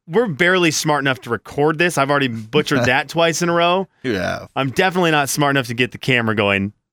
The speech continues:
Speaker 1: every single time, but hopefully
Speaker 2: Hey.
Speaker 1: that will be an, an addition. Uh, Kevin, is the pollen, do you guys have, the pollen is from the pine trees. I learned that yesterday,
Speaker 2: Yes.
Speaker 1: right? Or today.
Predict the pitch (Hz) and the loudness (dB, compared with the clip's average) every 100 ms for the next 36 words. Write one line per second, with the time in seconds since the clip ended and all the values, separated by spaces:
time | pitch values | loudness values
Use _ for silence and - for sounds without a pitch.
0 | _ 139 123 113 127 107 107 98 92 120 | _ -2 0 -2 -2 -2 -2 -2 -2 -2
1 | - 240 285 277 233 190 175 160 147 143 | 2 2 2 2 2 2 2 2 2 2
2 | 131 - _ _ _ _ 151 139 135 - | 0 -8 _ _ _ _ -4 -2 -4 -4
3 | 135 123 123 110 110 123 - 160 - 208 | -2 0 0 -2 -6 -6 -2 -2 0 0
4 | 139 98 - _ 185 190 - 220 254 190 | 0 -6 -16 _ -4 -4 0 0 2 0
5 | 285 311 196 196 196 170 _ - - 294 | 0 0 0 2 0 -2 _ -8 0 2
6 | 370 226 - 196 190 165 - 156 127 - | 4 2 2 2 2 0 0 0 0 -2
7 | 98 117 131 165 165 139 135 123 - 95 | -4 0 2 2 2 2 0 0 -6 -2
8 | 139 117 127 147 - 160 98 | 0 2 2 2 2 0 -2